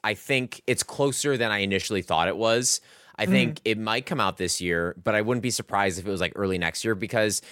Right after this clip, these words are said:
Speaker 1: yeah, you can have a, a fully g-, a playable game, but, like, that doesn't necessarily mean it's, like, done,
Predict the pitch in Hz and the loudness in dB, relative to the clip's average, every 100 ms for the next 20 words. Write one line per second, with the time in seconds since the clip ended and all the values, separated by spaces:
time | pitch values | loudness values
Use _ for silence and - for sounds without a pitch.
0 | - - 185 170 151 123 - 113 127 123 | -8 -2 0 2 2 2 2 0 2 2
1 | 101 - 92 117 107 92 90 104 95 87 | 2 -2 0 2 2 0 0 0 0 0
2 | 92 - 90 95 92 95 98 87 101 90 | -2 -2 -2 0 0 0 0 -2 0 0
3 | 87 85 82 - 80 71 - 123 101 120 | 0 0 -2 -2 -2 -2 -10 -12 -4 2
4 | 107 92 76 67 | 4 4 0 -6